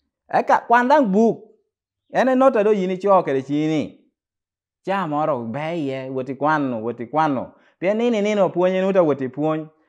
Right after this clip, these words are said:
Ka yin pe kwano, gina yin ipoyo abeda pe. Pien ipoyo gini kwano. <laughs> Ka yin pe kwano pe ipoyo gin noro. Ageno ti un yang' uno mana be.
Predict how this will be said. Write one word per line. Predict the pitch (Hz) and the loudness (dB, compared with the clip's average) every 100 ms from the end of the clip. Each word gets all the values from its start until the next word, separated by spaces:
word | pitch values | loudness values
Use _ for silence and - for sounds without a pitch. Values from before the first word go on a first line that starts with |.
| - | 0
Ka | 170 | 2
yin | 240 254 247 226 | 4 2 0 0
pe | 214 214 208 | 0 0 0
kwano, | 208 202 180 107 - _ _ _ _ _ _ - 120 - | 2 4 4 0 -10 _ _ _ _ _ _ -16 -16 -8
gina | 127 170 170 | 0 4 4
yin | 190 | 2
ipoyo | 214 190 165 | 0 2 2
abeda | 165 127 120 | 2 2 -2
pe. | 123 131 127 _ _ _ _ _ _ _ _ _ _ _ | -2 -4 -6 _ _ _ _ _ _ _ _ _ _ _
Pien | - 214 | -4 -2
ipoyo | 233 240 240 226 | 2 4 6 4
gini | 196 160 139 | 2 -2 2
kwano. | 165 165 98 - - - _ _ _ _ _ _ _ | 4 4 2 -12 -20 -20 _ _ _ _ _ _ _
<laughs> | 135 - - - _ _ _ _ _ _ _ _ _ _ _ _ _ - | -20 -18 -20 -20 _ _ _ _ _ _ _ _ _ _ _ _ _ -12
Ka | 165 240 | -6 -2
yin | 240 202 | -2 -2
pe | 196 | -2
kwano | 190 185 139 | -2 -4 -2
pe | 139 | -4
ipoyo | 143 123 123 | -2 -2 -4
gin | 123 101 | -6 -4
noro. | 101 107 107 - _ _ _ _ _ _ _ _ _ _ - | -2 -2 -4 -8 _ _ _ _ _ _ _ _ _ _ -8
Ageno | 123 147 170 | -4 -4 -4
ti | 160 | -4
un | 139 | -4
yang' | 127 110 | -6 -8
uno | 104 | -10
mana | 101 113 120 | -8 -6 -6
be. | 104 95 | -8 -10